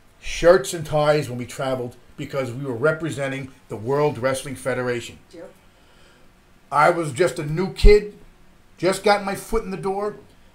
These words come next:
Speaker 1: and there was a guy by the name of Phil Apollo, who wrestled on I C W, the, uh, Savoldi's promotion years ago, that said something to me, stuck with me to this day.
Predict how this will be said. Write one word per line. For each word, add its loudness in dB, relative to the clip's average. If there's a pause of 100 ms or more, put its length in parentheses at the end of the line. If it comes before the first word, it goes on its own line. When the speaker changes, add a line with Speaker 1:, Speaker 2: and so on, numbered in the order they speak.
(360)
Speaker 1:
and 2 (1120)
there 2
was 0
a -2
guy 2
by 0
the -6
name -4
of -4
Phil 0
Apollo, -2 (600)
who -10
wrestled -2
on -4
I -6
C -10
W, -6
the, -12
uh, -8
Savoldi's -8
promotion -12
years -10
ago, -6
that -8
said -4
something -6
to -12
me, -8
stuck -4
with -12
me -12
to -18
this -16
day. -10